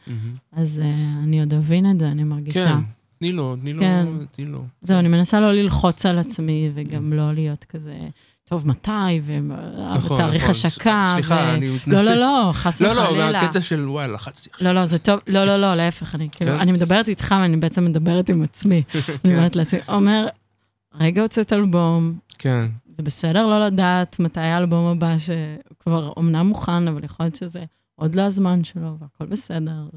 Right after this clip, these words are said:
Speaker 1: כן,
Speaker 2: את
Speaker 1: זה
Speaker 2: מציאות מוזרה גם ככה.
Speaker 1: נראה שאבל קשה יותר היום להוציא אלבומים, באופן כללי.
Speaker 2: אה, זה מה שאומרים, זה
Speaker 1: כן?
Speaker 2: מה שאומרים. אה, אומרים ש-,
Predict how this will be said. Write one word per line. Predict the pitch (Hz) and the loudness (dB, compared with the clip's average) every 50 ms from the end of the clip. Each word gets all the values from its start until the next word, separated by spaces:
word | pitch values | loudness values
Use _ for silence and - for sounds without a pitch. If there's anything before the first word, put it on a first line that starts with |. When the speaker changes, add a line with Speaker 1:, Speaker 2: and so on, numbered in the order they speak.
| 147 143 139 | -18 -18 -8
Speaker 1:
כן, | - 139 135 127 117 117 127 135 - - | -4 -4 -2 -2 -2 -4 -6 -8 -6 -6
Speaker 2:
את | 151 | -2
Speaker 1:
זה | 117 - 175 | 2 2 2
Speaker 2:
מציאות | 156 - - 180 180 - | 2 4 4 2 4 6
מוזרה | 208 214 220 190 202 190 185 196 196 | 4 4 4 4 2 2 2 2 4
גם | 196 196 196 | 4 4 2
ככה. | 180 - 185 156 151 - - 151 147 151 143 _ _ _ _ _ 95 95 90 - - 139 | 2 2 0 0 0 -2 -4 -4 -4 -4 -4 _ _ _ _ _ -16 -16 -16 -16 -6 0
Speaker 1:
נראה | 143 135 131 147 180 196 | 0 2 2 2 0 -2
שאבל | - 302 262 262 247 220 - _ _ | -2 -4 -2 -2 -2 -4 -6 _ _
קשה | - - - - - 226 | -8 -6 -6 -4 -2 -4
יותר | 269 320 - - 185 151 143 | -4 -4 -2 -2 0 0 2
היום | 131 135 135 131 | 2 2 2 2
להוציא | 120 117 113 - - 131 127 | 2 2 0 0 -2 -2 -2
אלבומים, | 117 113 113 110 110 113 110 104 101 95 - _ _ _ _ - | -2 0 0 2 2 2 2 2 0 -2 -4 _ _ _ _ -4
באופן | 120 110 - - 113 107 | -4 -2 0 0 -2 -2
כללי. | 104 - 107 104 117 117 110 - _ _ _ _ _ _ _ _ - | -2 -4 -6 -6 -4 -6 -8 -10 _ _ _ _ _ _ _ _ -2
Speaker 2:
אה, | 165 170 165 165 | 0 2 2 2
זה | 156 175 | 2 4
מה | 214 294 | 2 2
שאומרים, | 294 - 302 247 208 185 175 165 233 294 320 233 185 170 160 160 156 160 156 _ 285 - - | 2 2 2 4 4 4 4 2 2 2 2 2 2 2 0 0 -2 -4 -6 _ -18 -20 -6
זה | - | -2
Speaker 1:
כן? | - 123 | 0 0
Speaker 2:
מה | - - | 2 0
שאומרים. | 233 226 208 185 170 165 165 170 165 160 160 160 165 165 156 - | 0 0 0 0 0 0 -2 -2 0 0 2 0 0 -2 -4 -4
אה, | 156 160 160 156 156 | -4 -2 0 0 0
אומרים | 156 156 160 170 185 | 0 2 2 0 0
ש-, | - - | -2 -2